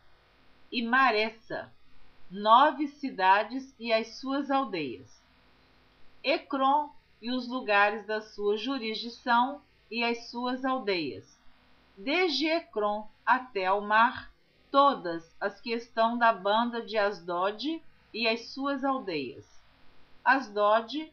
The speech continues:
e os lugares da sua jurisdição,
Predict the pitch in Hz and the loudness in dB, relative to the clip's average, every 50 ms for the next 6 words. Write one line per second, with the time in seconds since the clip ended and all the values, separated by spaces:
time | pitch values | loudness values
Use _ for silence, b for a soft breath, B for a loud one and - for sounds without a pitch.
0 | _ - 233 254 254 254 - 233 240 240 196 190 190 196 214 226 240 240 220 202 | _ -10 -6 -4 -4 -4 -4 -6 -8 -8 -4 0 4 4 6 4 4 0 -4 -2
1 | 220 214 208 - - - - 285 311 311 311 311 - - 269 269 240 269 285 262 | -2 -2 -2 -4 -10 -12 -6 -4 -2 -2 -2 -2 -2 -2 -4 -4 -4 -4 -6 -4
2 | 233 277 294 - - - 185 - - 113 | -6 -8 -10 -10 -4 -2 -2 -2 -2 -6